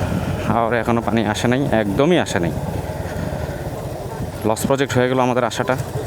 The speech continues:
আমরা পানি পাবো না। তবে শুকনো মৌসুমও না, একদম মৌসুমটা শুকনাও না, আছে।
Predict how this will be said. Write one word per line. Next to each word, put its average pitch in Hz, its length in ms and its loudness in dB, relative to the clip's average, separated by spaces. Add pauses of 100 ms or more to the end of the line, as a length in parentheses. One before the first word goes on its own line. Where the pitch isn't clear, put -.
(480)
আমরা 104 180 4 (100)
পানি 113 180 2
পাবো 110 300 2
না। 127 60 2 (1080)
তবে 135 160 4 (460)
শুকনো 165 460 2
মৌসুমও 151 540 4
না, 139 40 4 (120)
একদম 143 220 4 (140)
মৌসুমটা 160 420 4
শুকনাও 165 400 4 (100)
না, 117 60 2 (1300)
আছে। 220 320 4